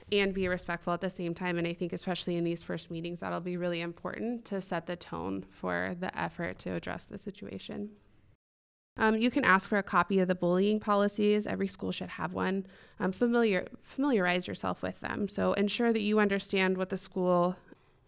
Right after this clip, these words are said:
what the definition of bullying is in that school, what qualifies as bullying, what doesn't, and what have they laid out? Are there policies for addressing it? And that'll be really helpful in those meetings with the teachers as well.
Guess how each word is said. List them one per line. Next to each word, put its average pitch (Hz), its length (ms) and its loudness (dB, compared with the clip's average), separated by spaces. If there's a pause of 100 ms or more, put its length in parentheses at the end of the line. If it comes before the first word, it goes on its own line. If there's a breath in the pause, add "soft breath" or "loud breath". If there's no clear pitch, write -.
(180 loud breath)
what 196 200 0
the 202 80 6
definition 202 540 2
of 185 160 -4
bullying 185 460 -2
is 165 240 -2
in 180 100 -6
that - 160 -6
school, - 340 -6
what 185 280 -2 (340 loud breath)
qualifies 208 440 4
as 196 120 -2
bullying, 175 520 -2
what 175 180 -4
doesn't, 202 460 0 (440 loud breath)
and 190 120 4
what 196 140 6
have 196 220 0
they 190 440 4
laid 190 320 2
out? 208 200 6
Are 175 160 0
there 180 100 0
policies 170 560 -4
for - 140 -4
addressing 190 460 -4
it? 226 140 -2
And 208 120 -2
that'll 190 160 4
be 175 140 0
really 180 220 -2
helpful 180 360 -4
in 175 80 0
those 170 220 -2
meetings 175 320 -4
with 180 100 -10
the 190 80 -4
teachers - 460 -8
as 190 160 -12
well. 208 320 -12